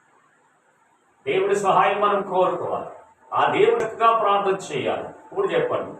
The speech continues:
ఆ ఇద్దరు పిల్లలు పెంచడానికి కారణం ఎవరు? దేవుడు.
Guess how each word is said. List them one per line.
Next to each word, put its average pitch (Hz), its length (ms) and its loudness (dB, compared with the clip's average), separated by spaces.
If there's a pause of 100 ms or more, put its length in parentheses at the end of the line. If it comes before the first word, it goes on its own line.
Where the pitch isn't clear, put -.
(400)
ఆ - 60 2
ఇద్దరు 254 420 2
పిల్లలు 240 320 2
పెంచడానికి 208 500 0
కారణం 214 320 2
ఎవరు? 214 540 2 (220)
దేవుడు. 127 460 -2